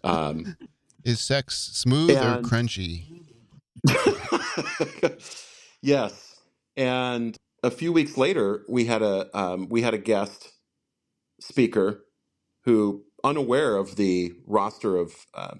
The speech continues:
Speaker 1: chapel sermons from that semester, his theme was how the Holy Spirit was like peanut butter.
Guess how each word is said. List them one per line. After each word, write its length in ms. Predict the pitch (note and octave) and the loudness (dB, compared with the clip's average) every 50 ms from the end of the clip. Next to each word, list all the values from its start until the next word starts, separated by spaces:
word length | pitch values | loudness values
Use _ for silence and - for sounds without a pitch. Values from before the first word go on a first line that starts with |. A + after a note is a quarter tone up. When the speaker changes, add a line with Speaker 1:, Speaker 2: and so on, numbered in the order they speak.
| _ _ - | _ _ -6
Speaker 1:
chapel 300 | - A#2 A2+ - - G#2+ | -2 -2 -2 -2 -4 -6
sermons 420 | - - A2 G2 F#2 F2 F#2 - | -4 -4 -4 -2 -2 -4 -6 -8
from 140 | - - G2 | -8 -8 -8
that 180 | F2+ F2+ - - | -6 -8 -8 -8
semester, 560 | - G2 F#2 G2 - - - F2 E2+ E2+ - _ _ _ _ _ _ _ _ _ _ _ _ _ _ _ _ _ _ _ _ _ | -6 -4 -4 -4 -4 -4 -4 -4 -4 -4 -6 _ _ _ _ _ _ _ _ _ _ _ _ _ _ _ _ _ _ _ _ _
his 260 | B2+ C#3 C#3+ C#3+ D3 | 2 2 2 2 0
theme 300 | - C#3+ B2 A2+ A2 G#2+ | 0 0 2 2 2 2
was 480 | G#2 G2+ G2+ G2+ G2 G2 - - - _ - | 2 0 0 0 -2 -4 -10 -18 -20 _ -6
how 560 | - G#2 G2+ F#2+ F#2+ F#2+ F#2 F#2 F#2+ - _ _ _ _ | -2 -2 0 0 0 -2 -2 -2 -4 -6 _ _ _ _
the 80 | - G2+ | -2 0
Holy 220 | A#2 A2+ G#2+ G#2 | 2 2 2 0
Spirit 420 | G2+ - C3+ D3+ C3 B2+ - - | -2 -2 0 0 0 0 -2 -2
was 120 | G2+ G2 F#2+ | -4 -2 0
like 180 | G2+ E2+ - - | 0 -2 -2 -2
peanut 240 | G2+ G2 E2+ - - | -4 -4 -2 -2 -2
butter. 280 | F2+ D#2 C2+ - - | -2 -2 -4 -6 -10